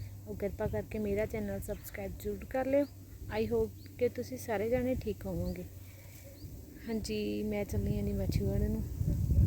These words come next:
ਕਿਉਂਕਿ ਆਪਾਂ ਨੂੰ ਸ਼ਾਇਦ ਵਿਆਹ ਆ ਗਿਆ ਇੱਕ, ਤੇ ਫਿਰ ਆਪਾਂ ਉਹਦੇ ਵਾਸਤੇ ਸ਼ਾਪਿੰਗ ਵੀ ਕਰਨੀ ਆ। ਤੇ ਦੇਖਦੇ ਹਾਂ ਜੀ ਆਪਾਂ ਜਾ ਕੇ ਹਜੇ ਫਿਲਹਾਲ ਕੀ ਕੁਛ ਲੈਂਦੇ ਹਾਂ। ਤੇ ਮੈਂ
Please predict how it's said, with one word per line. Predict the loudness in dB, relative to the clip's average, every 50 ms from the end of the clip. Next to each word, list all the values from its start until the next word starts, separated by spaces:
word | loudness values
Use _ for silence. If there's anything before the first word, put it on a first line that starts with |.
| 8 6 4 2 0 -4 -6 -6 -6 -6 -4 -2 0 2 2 2 2 2 0 2 6
ਕਿਉਂਕਿ | 6 6 6 6 4 4 4 6 6 4 4 4 4 2 2 0
ਆਪਾਂ | 0 0 2 2 2
ਨੂੰ | 2 0 -2
ਸ਼ਾਇਦ | -2 -2 -2 -2 -2 -2
ਵਿਆਹ | -2 -2 0 0 0 0 0
ਆ | 0
ਗਿਆ | 0 2 0
ਇੱਕ, | 0 2 0 0 0 0 0 0 0 2 2 2 2 2 2 0 0 0 0 2
ਤੇ | 2
ਫਿਰ | 4 4 2 2 2
ਆਪਾਂ | 2 2 2 0
ਉਹਦੇ | 0 0 -2 -2 -2 -2
ਵਾਸਤੇ | -2 -2 -4 -6 -8 -10 -10
ਸ਼ਾਪਿੰਗ | -8 -8 -8 -6 -6 -4 -4 -4 -2
ਵੀ | -4 -4
ਕਰਨੀ | -2 -4 -4 -2 -2 -2 -2 -2
ਆ। | -2 -4 -6 -10 -14 -14 -12 -12 -12 -10 -10 -12 -10 -8 -8 -8 -8 -8 -8 -10 -10 -14 -20 -20 -20 -20 -18 -14 -8
ਤੇ | -6 -4 -4 -2 -4 -4 -4 -4 -4 -4
ਦੇਖਦੇ | -4 -2 -2 -2 -2 -2 -2
ਹਾਂ | -2 -2
ਜੀ | -2
ਆਪਾਂ | -4 -6 -6 -6
ਜਾ | -4 -4 -4 -6
ਕੇ | -6 -6 -6 -6
ਹਜੇ | -4 -6 -4
ਫਿਲਹਾਲ | -4 -4 -2 -2 -2 -4 -4
ਕੀ | -6 -8 -8
ਕੁਛ | -6 -4 -6 -6 -6 -6 -4
ਲੈਂਦੇ | -4 -2 -2 -2 -2 -4
ਹਾਂ। | -4 -8 -12 -16 -20 -20 -12 -8
ਤੇ | -4 -2
ਮੈਂ | -2 -2 -2 -2 -2 -4